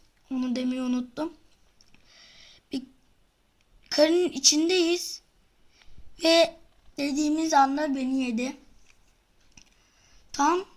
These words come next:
otuz bir bin dört yüz yetmiş iki metre.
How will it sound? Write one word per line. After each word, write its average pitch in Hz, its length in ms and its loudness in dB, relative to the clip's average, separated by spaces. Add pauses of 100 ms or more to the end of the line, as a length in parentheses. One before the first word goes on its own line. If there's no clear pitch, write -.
(880)
otuz 269 500 -6
bir 269 240 -2
bin 320 220 -4
dört - 340 -8
yüz 285 240 -4
yetmiş 277 580 -2
iki 254 220 -6
metre. 254 500 -4